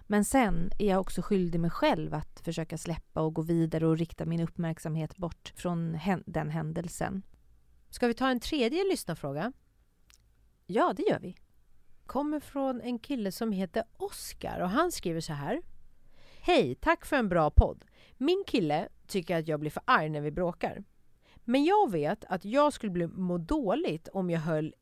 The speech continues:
Speaker 2: ilskan inne och så har vi aldrig gjort i min familj. Jag har lärt mig att det kan vara farligt att inte få ur sig aggressionerna.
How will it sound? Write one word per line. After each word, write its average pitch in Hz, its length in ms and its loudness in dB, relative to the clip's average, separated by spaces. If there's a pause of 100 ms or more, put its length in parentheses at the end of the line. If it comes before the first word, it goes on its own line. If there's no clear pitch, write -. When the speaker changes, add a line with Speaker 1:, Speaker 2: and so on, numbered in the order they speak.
Speaker 2:
ilskan 226 500 -2
inne 160 380 -2 (260)
och 196 120 -6
så 143 260 -6
har 196 120 -2
vi 320 100 -4
aldrig 208 240 0
gjort 311 320 -6
i 214 60 -2
min 143 180 -6
familj. - 460 -12 (880)
Jag 269 160 8
har 359 140 8
lärt 208 280 6
mig 180 140 -2
att 175 140 -2
det 180 80 -6
kan 175 220 -4
vara 175 260 0
farligt 226 800 2
att - 180 -6
inte 180 280 -6
få 151 180 -6
ur 143 120 -2
sig 123 160 -10
aggressionerna. 151 800 -8